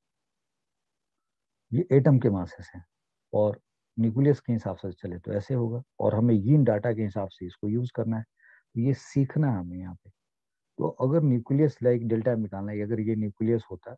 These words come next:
एक्स का न्यूक्लियस का मास और फिर ये और इसका, इसके न्यूक्लियस का मास, और चूंकि इसके न्यूक्लियस ये बाहर आया तो ऐसे कर लेते और ऐसे करके डेल्टा M निकाल लेते, ऐसे करके सॉल्व कर लेते।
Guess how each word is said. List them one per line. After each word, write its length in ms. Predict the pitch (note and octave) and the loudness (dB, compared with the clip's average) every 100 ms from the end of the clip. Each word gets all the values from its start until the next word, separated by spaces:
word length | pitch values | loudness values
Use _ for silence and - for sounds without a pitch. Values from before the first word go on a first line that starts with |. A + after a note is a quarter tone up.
| _ - | _ -8
एक्स 220 | G#2 - | -8 -6
का 140 | - A2 | 0 2
न्यूक्लियस 420 | G2+ G#2 G#2+ A2 | 2 2 2 2
का 140 | A#2 | 2
मास 320 | A#2+ C#3 A#2 _ _ _ - _ | 4 4 0 _ _ _ -20 _
और 120 | - F#2 | -4 -4
फिर 320 | - F#2+ - - | -2 -2 -4 -12
ये 300 | F2+ F#2+ C3 | -6 0 2
और 260 | B2 G2+ F#2+ | 2 0 -2
इसका, 480 | G#2+ - A#2 F#2 - _ _ | -4 -4 -4 -4 -8 _ _
इसके 300 | G2+ F#2+ - | -10 -10 -4
न्यूक्लियस 380 | A#2 A2 A2+ A#2 | -4 -2 -2 -2
का 120 | - | -2
मास, 420 | A#2 A2+ G2+ _ _ _ - - | -2 -2 -4 _ _ _ -20 -12
और 120 | G2+ | -8
चूंकि 220 | G2+ G#2 A2 | -6 -2 -2
इसके 240 | - A2+ | -2 -4
न्यूक्लियस 460 | G2 F#2+ G2+ B2+ - | -4 -4 -4 -2 -4
ये 80 | B2+ | -2
बाहर 320 | A#2 A#2 A#2 | 0 -2 -2
आया 140 | G#2 | -6
तो 140 | F#2+ G2+ | -6 -8
ऐसे 180 | - C3 | -6 -6
कर 160 | C#3+ | -4
लेते 320 | C3 A2 F#2+ F2+ _ _ _ _ | -4 -6 -12 -14 _ _ _ _
और 160 | A#2 A2+ | -6 -4
ऐसे 260 | A#2+ A2 A#2+ | -4 -4 -2
करके 280 | A#2 G#2 | -2 -2
डेल्टा 340 | F#2+ F#2+ G2+ C3 | -6 -4 -4 -2
M 40 | |
निकाल 340 | C#3 C3+ C3+ C3+ | -2 -2 -4 -4
लेते, 280 | C3 - C3+ _ - | -6 -10 -14 _ -12
ऐसे 180 | - B2 | -8 -6
करके 240 | B2 B2 | -4 -2
सॉल्व 240 | A#2+ A#2+ A#2 | 0 0 0
कर 120 | A#2 | 0
लेते। 220 | A2 A2 | -2 -4